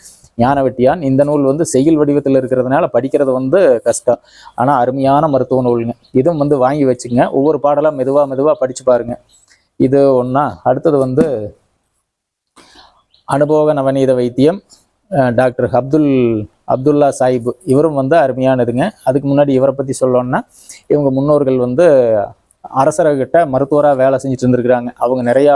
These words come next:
ஓலைச்சுவடி, நிறையா குறிப்புகள்லாம் வச்சிருந்ததை ஐயா எடுத்து புத்தகமா வெளியிட்டு போயிருக்கிறாரு. இவருமே, இவரையும் இந்த இடத்துல கும்பிட்டுக்கோணுமுங்க. நீங்க டாக்குமெண்ட் இல்லைன்னு கேக்குறீங்கல்ல, இந்த மாதிரி நிறையா மருத்துவம் சம்பந்தமான புத்தகம், இது மருத்துவம் சம்பந்தமான புத்தகத்தை படிக்கிறது தான் வந்து மெய்ஞானமே.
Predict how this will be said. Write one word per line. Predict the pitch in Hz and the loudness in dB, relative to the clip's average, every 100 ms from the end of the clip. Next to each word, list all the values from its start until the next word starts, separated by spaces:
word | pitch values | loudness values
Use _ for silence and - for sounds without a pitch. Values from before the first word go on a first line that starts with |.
| 127 | 2
ஓலைச்சுவடி, | 131 139 135 127 127 | 2 0 -2 0 0
நிறையா | 123 127 135 | 2 2 0
குறிப்புகள்லாம் | - 131 131 131 143 | 0 -2 2 2 2
வச்சிருந்ததை | 123 - 127 120 139 - _ - - - - | 0 -4 -2 0 0 -2 _ -20 -20 -14 -4
ஐயா | 135 151 | 0 2
எடுத்து | 139 127 127 156 214 226 | 2 0 -2 -2 -2 -4
புத்தகமா | - 151 190 170 180 | -8 -2 -2 0 -2
வெளியிட்டு | 143 135 131 156 | 0 0 -2 -2
போயிருக்கிறாரு. | 127 123 117 120 117 - _ _ _ _ - | 0 0 0 0 0 -6 _ _ _ _ -2
இவருமே, | 135 151 165 156 135 | 0 0 0 0 2
இவரையும் | 123 143 185 | 2 2 0
இந்த | 180 139 | 0 0
இடத்துல | 131 143 160 190 135 | 0 0 2 2 0
கும்பிட்டுக்கோணுமுங்க. | - 135 131 123 127 120 117 - | -2 -2 -2 -2 -2 -4 -6 -4
நீங்க | 127 120 | -2 0
டாக்குமெண்ட் | 123 139 139 143 | 0 -2 -2 -4
இல்லைன்னு | 131 135 135 | 0 0 0
கேக்குறீங்கல்ல, | 127 123 127 123 131 156 - _ - _ | 0 0 -2 0 0 0 -4 _ -20 _
இந்த | 127 120 | -2 0
மாதிரி | 127 131 202 | 2 2 0
நிறையா | 135 120 135 151 147 127 110 | 0 0 2 2 4 2 0
மருத்துவம் | 110 135 156 151 | -2 -2 0 -2
சம்பந்தமான | 139 135 135 131 131 135 | -4 -8 -6 -4 -2 -2
புத்தகம், | - - 120 107 - | -2 -2 -2 -2 -6
இது | 113 | -4
மருத்துவம் | 110 120 151 143 | 0 0 0 -4
சம்பந்தமான | 135 135 131 131 131 131 131 | -4 -4 -4 0 0 0 -2
புத்தகத்தை | 123 - 127 131 | -2 -2 -2 -2
படிக்கிறது | 123 120 127 120 | -4 0 -2 0
தான் | 165 | 0
வந்து | 156 147 | -2 -4
மெய்ஞானமே. | 165 131 135 131 131 | 0 0 2 0 -2